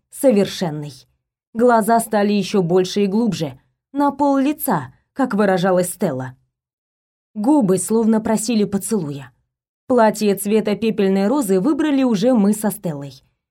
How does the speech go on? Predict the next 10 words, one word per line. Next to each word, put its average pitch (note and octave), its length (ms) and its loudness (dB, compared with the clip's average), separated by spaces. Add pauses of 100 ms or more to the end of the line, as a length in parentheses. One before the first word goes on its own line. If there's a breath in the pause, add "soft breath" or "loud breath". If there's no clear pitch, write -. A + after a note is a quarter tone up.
(100)
Мужчины D4+ 480 0
так C4 200 0
и C4+ 60 0
не B3 80 0
смогли B3+ 400 0
остановиться G#3 760 -2 (300 soft breath)
на D4 140 -2
каком-то B3 500 2
одном G#3 300 2
наряде. F#3 420 -2